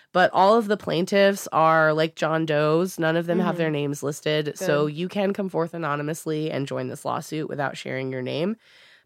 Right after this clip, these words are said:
Speaker 1: But I wanted to put that out there, uh, for anybody who went to school with me and
Speaker 2: Yeah.
Speaker 1: had Mister Kelly. If you didn't know, now you know. And I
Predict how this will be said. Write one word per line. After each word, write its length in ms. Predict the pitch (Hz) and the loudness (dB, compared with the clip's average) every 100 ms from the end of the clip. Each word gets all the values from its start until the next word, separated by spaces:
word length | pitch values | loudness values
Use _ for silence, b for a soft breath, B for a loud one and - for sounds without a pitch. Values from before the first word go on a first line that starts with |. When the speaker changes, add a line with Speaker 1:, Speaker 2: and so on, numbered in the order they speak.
| - | -2
Speaker 1:
But 220 | 180 170 | 0 0
I 140 | - 170 | 2 4
wanted 220 | 185 202 | 4 2
to 80 | 196 | 0
put 160 | 196 185 | -2 0
that 180 | 165 | 0
out 220 | 147 185 - | 0 0 -2
there, 340 | 247 294 311 _ - | -2 -2 -4 _ -6
uh, 220 | 156 160 165 | -2 -2 -2
for 180 | - | -4
anybody 540 | - 160 165 175 180 175 | -4 -4 -2 -2 -4 -4
who 400 | 175 190 190 185 | -4 0 0 0
went 180 | 180 196 | -2 -4
to 80 | |
school 240 | 196 - 202 | -8 -4 -2
with 220 | 240 - | -2 -4
me 300 | 170 165 175 b b b b b | -4 -2 -4 b b b b b
and 460 | 151 160 165 170 185 | 0 2 2 0 -2
Speaker 2:
Yeah. 60 | - _ _ | -8 _ _
Speaker 1:
had 260 | - 151 165 | -4 -2 -2
Mister 240 | 165 170 | -4 -6
Kelly. 480 | 180 190 202 220 - | -4 -2 -2 -4 -6
If 140 | 160 156 | -8 -6
you 300 | 165 180 180 | -4 -4 -4
didn't 400 | 151 165 190 143 | -4 -4 -4 -2
know, 420 | 160 190 247 240 202 | 0 2 0 -2 -10
now 200 | 165 151 | -8 -6
you 160 | 143 | -4
know. 360 | 143 160 226 247 b b b b - | -2 0 -2 -4 b b b b -4
And 420 | 165 165 160 165 - | 0 0 0 -2 -2
I 340 | 165 170 170 | 0 2 2